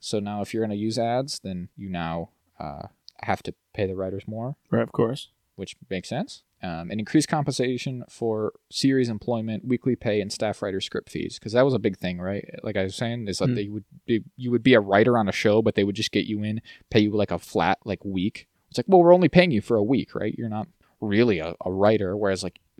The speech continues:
Speaker 1: back in the day, it was more so you had these writers' rooms where people would work
Speaker 2: Well,
Speaker 1: constantly.
Speaker 2: yeah.
Speaker 1: Like, you would, you would work on a whole show for, like, a year, where every week you would come in and write. So that's,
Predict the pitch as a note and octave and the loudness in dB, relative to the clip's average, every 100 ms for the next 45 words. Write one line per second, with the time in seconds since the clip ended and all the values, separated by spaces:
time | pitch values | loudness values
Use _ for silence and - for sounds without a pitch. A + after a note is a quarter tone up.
0 | - G2+ G#2+ G2 C3 C3 A2+ G#2 A2+ G#2+ | 0 2 0 2 6 6 6 2 -4 -2
1 | A2 G2+ G#2 G#2+ G2 F#2+ G#2+ G2+ G#2 G2 | -2 0 0 0 0 0 4 4 4 2
2 | B2 A#2 A2+ - G2 A2 G2 G2 F#2 - | 0 0 -4 -8 -8 -6 -4 -4 -6 -4
3 | G#2 F#2+ - _ - G3 F#3 - A#2+ A2+ | -2 -2 -8 _ -20 -18 -8 0 0 2
4 | - D#3+ - - - - A#2 A2+ G2+ F#2 | 2 2 2 -6 -8 -4 -2 0 -2 -2
5 | - - A2 G#2 A2 A2 G2+ A#2+ A2+ C#3+ | -6 -2 0 4 2 2 2 2 2 4
6 | C3 - G2 F#2+ G2 D#3+ A#2 E2 - _ | 2 2 0 0 -2 0 0 -2 -14 _
7 | A#2+ G2 F#2 A2+ A#2 B2+ C3+ A#2 - G2+ | -6 -2 0 2 4 2 2 -2 -4 -8
8 | G#2+ A2+ C3 G#2 F2+ _ _ _ - - | -6 -4 -4 -4 -6 _ _ _ -12 -12
9 | - F#2 G2+ G#2 - - | -12 -10 -8 -8 -8 -12